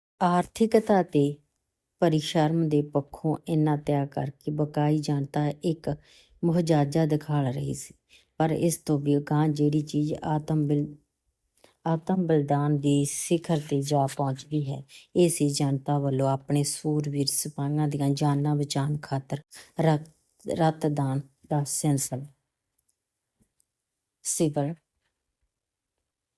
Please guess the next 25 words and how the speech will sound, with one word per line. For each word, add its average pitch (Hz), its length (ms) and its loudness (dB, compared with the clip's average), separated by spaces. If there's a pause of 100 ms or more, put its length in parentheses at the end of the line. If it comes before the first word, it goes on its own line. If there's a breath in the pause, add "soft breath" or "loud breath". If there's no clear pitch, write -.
(1700)
ਸਿਵਲ 180 440 0
ਹਸਪਤਾਲ 160 680 0
ਦੇ 143 120 2
ਬਲੱਡ 156 460 2
ਬੈਂਕ 147 480 -2 (540)
ਮੋਰਲਾ 165 400 8
ਲੰਬਾ 151 420 4
ਸਲੰਬਾ 143 520 2
ਬਰਾਂਡਾ 143 580 2 (180)
ਖੂਨ 151 520 4
ਦੇਣ 143 260 4
ਵਾਲਿਆਂ 143 380 2
ਦੀ 135 160 2
ਭੀੜ 151 420 4
ਨਾਲ 135 280 4
ਹੋਰ 156 480 6 (640 soft breath)
ਹਰ 208 420 4
ਵੇਲੇ 151 520 6
ਅਟਿਆ 175 280 4
ਦਿਖਾਈ 143 400 2
ਦਿੰਦਾ 143 320 4
ਤੇ 143 160 2 (100)
ਘੰਟਿਆਂ 151 340 2
ਵਧੀ 139 380 0
ਕਿਉਂ 165 580 2